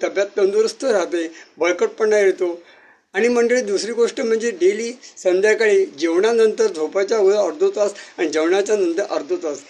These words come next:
एक ग्लास पाणी घ्यायचं आहे, कोमट पाणी, थोडं गरम करून कोमट करायचं आहे आणि त्याच्यामध्ये एक चिमूटभर हळद टाकायची आहे आणि ते आपल्याला सेवन करायचं आहे. त्याच्यामुळे काय होते,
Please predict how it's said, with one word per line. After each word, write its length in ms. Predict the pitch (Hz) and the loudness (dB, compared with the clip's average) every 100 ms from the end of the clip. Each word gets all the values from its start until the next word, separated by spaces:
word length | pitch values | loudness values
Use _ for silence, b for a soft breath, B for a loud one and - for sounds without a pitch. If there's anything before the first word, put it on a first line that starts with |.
| B B | B B
एक 160 | 254 214 | -2 0
ग्लास 280 | 269 262 | 0 0
पाणी 300 | 269 202 180 | -2 -2 2
घ्यायचं 280 | 185 156 139 | 4 2 -2
आहे, 160 | 147 - - _ _ _ _ | -6 -8 -20 _ _ _ _
कोमट 240 | 185 202 | -2 -2
पाणी, 320 | 226 202 147 170 180 B B B B B | -2 -2 -2 -2 -4 B B B B B
थोडं 300 | 175 196 208 | 0 2 2
गरम 200 | 185 196 | 2 2
करून 260 | 214 233 240 | 2 2 0
कोमट 360 | - 185 190 | 0 2 2
करायचं 360 | 190 175 151 147 | 0 -2 -2 -2
आहे 100 | 185 B B | -6 B B
आणि 100 | 202 | -4
त्याच्यामध्ये 440 | 180 196 226 226 254 | 0 0 0 0 -2
एक 180 | - 214 | -2 -2
चिमूटभर 480 | 240 208 214 214 247 | -2 0 0 0 0
हळद 280 | 170 180 208 - | 0 0 0 -2
टाकायची 380 | 180 170 170 185 | -6 -2 0 0
आहे 80 | 208 B B | -2 B B
आणि 80 | - 185 | -4 -2
ते 40 | |
आपल्याला 400 | 214 180 185 196 | 0 0 2 2
सेवन 380 | 202 190 156 180 | 2 -4 -4 -4
करायचं 420 | 175 151 147 143 | -4 -6 -6 -6
आहे. 180 | 139 127 120 B B - | -8 -8 -12 B B -14
त्याच्यामुळे 380 | 170 233 247 | -4 -2 0
काय 200 | 254 277 | 0 2
होते, 340 | 262 180 180 | 2 2 2